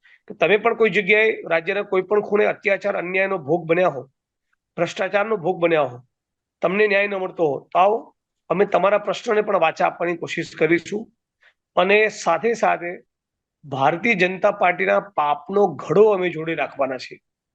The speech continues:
ગુજરાતના જે પણ નાગરિકોને ભાજપથી અન્યાય થયો છે, જે પણ ભ્રષ્ટાચારના વિક્ટિમ્સ છે, એ પાપના ઘડામાં ચબરકી નાખશે અને છેલ્લે આ પાપનો ઘડો અમે ગાંધીનગરમાં ફોડીશું.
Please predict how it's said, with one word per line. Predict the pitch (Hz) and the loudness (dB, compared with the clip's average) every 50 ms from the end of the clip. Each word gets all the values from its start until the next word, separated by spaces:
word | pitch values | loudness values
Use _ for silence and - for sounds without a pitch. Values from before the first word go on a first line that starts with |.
| _ _ _ _ _ _ _ _ _ _ | _ _ _ _ _ _ _ _ _ _
ગુજરાતના | 151 156 156 190 190 208 208 208 - 202 208 | -2 0 4 4 4 4 2 2 2 2 2
જે | 190 147 151 - | 4 4 2 0
પણ | 220 - 214 208 | 2 2 2 4
નાગરિકોને | 196 180 180 185 190 202 180 196 196 185 | 4 4 2 0 -4 -4 -4 -4 -4 -4
ભાજપથી | 139 127 131 135 190 185 - 185 | -4 -4 -2 -2 -2 -2 -2 -2
અન્યાય | 170 165 170 170 165 165 | -2 0 0 0 0 0
થયો | 156 - 170 202 208 190 | 0 2 4 4 4 4
છે, | - - - - - _ _ _ _ _ _ - | 2 -4 -14 -16 -18 _ _ _ _ _ _ -2
જે | - 214 | -2 0
પણ | 208 220 202 | 0 0 -2
ભ્રષ્ટાચારના | 151 160 165 165 - 196 185 190 190 185 190 180 | -2 -4 -4 -2 -2 -2 0 0 -2 -2 0 -2
વિક્ટિમ્સ | 165 165 160 - 214 214 208 202 208 - - | -4 -4 -6 -4 -2 -2 -2 -4 -6 -4 -2
છે, | 160 135 139 - - _ _ _ - - _ _ _ - | -2 -2 -2 -6 -14 _ _ _ -20 -20 _ _ _ -6
એ | 175 | 0
પાપના | 165 185 175 175 190 208 202 | 2 2 2 2 0 -2 -2
ઘડામાં | 160 143 147 180 196 196 180 156 - - _ _ _ - | 0 -2 -2 0 0 0 -2 -4 -6 -10 _ _ _ -2
ચબરકી | 196 180 175 190 180 185 196 | 0 2 2 0 0 0 0
નાખશે | 175 175 175 - - - 226 185 151 151 - _ _ _ _ _ _ _ _ _ | 0 0 -2 -2 0 0 2 2 0 -4 -10 _ _ _ _ _ _ _ _ _
અને | 165 165 | -4 -4
છેલ્લે | 165 - - 214 226 240 233 | -2 0 0 0 0 2 0
આ | 220 208 | 0 0
પાપનો | - 175 160 160 - 185 175 | -2 -6 -8 -6 -4 -4 -2
ઘડો | 147 151 180 196 175 147 - - _ _ _ _ _ _ _ _ - | 0 0 0 0 0 -4 -6 -10 _ _ _ _ _ _ _ _ -8
અમે | 165 190 185 | -6 -6 -6
ગાંધીનગરમાં | 147 131 156 147 202 208 175 143 143 143 147 165 156 | -4 -4 -2 0 0 0 0 -2 -2 -4 -4 -6 -6
ફોડીશું. | - 170 151 131 120 - - - | -4 -6 -4 -4 -6 -6 -10 -14